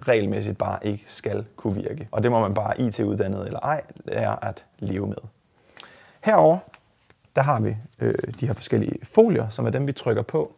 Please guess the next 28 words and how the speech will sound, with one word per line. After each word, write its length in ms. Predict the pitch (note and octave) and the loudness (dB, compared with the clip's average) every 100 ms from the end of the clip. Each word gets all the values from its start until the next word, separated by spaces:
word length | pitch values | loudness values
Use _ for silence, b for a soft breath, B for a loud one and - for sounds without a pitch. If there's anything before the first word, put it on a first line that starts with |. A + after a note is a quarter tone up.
| b b b b b | b b b b b
over 200 | - A#2+ | 0 0
ved 360 | B2 A#2 G#2+ G#2 | 0 -2 -2 -4
stampmaskinen 640 | - C3+ D3+ C#3+ A#2+ A#2 | -4 -4 -4 -6 -4 -2
der. 160 | A#2+ A2+ - _ _ _ _ _ _ - | -2 -6 -12 _ _ _ _ _ _ -18
Og 160 | - A#2+ | -6 2
der, 180 | B2 A2+ | 2 2
øh, 320 | A2+ A2+ A#2+ A#2 _ b b b | -2 -4 -8 -12 _ b b b
jamen, 140 | - | -6
der 60 | A2 | -2
har 160 | G#2+ G#2+ | 0 0
vi 120 | G2 | 0
alle 160 | G2+ | -2
mulige 160 | G#2 G2+ | -2 -2
forskellige 360 | A2+ - G#2 G#2 | -6 -2 -2 0
farver, 280 | G2 G2+ | 0 2
og 80 | G#2+ | 2
det 80 | A#2 | 0
har 60 | A#2 | -2
været 140 | A2+ | -4
en 60 | A2 | -6
kæmpe, 520 | - D3+ F3 D#3+ A#2 B B B B B B | -4 -2 0 0 -2 B B B B B B
kæmpe 380 | - B2 B2 G#2+ | -2 0 4 2
kamp 360 | - A#2+ A2+ - | 4 4 4 -2
at 80 | |
finde 220 | - G#2+ G#2+ | 0 0 2
nogen, 240 | G2+ G#2 | 0 0
som, 280 | G#2+ G#2+ G2 | -2 -4 -2
øh, 180 | F#2+ | -4